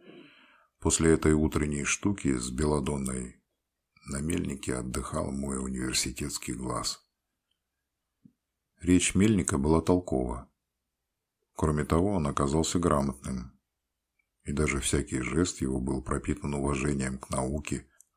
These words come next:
которую я считал своей любимой, к медицине. «Вот что, голубчик», — говорил я, постукивая по широчайшей теплой груди.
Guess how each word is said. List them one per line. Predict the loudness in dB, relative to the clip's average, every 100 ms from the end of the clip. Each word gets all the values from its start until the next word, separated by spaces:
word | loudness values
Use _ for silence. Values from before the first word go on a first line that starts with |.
| _
которую | -4 -2 0 0 0
я | 0
считал | 0 2 0 2
своей | 2 2 2
любимой, | 0 -2 -2 -2 -4 -8 -16 _ _ _ _ _ _ _ _ -14
к | -8
медицине. | -6 -6 2 2 2 -4 -10 -18 _ _ _ _ _ _ _ _ _ 2
«Вот | 6
что, | 6 6 6
голубчик», — | 6 6 4 0 -2 -6 -10 -20 _ _ _ _ _ _
говорил | -6 -2 0 0 2
я, | 4 4
постукивая | 2 -2 0 0 2 0 0 -4
по | -4 -4
широчайшей | -2 -4 -2 -2 0 -2 -4
теплой | -4 -4 -2 -4
груди. | -4 -4 -4 -6 -8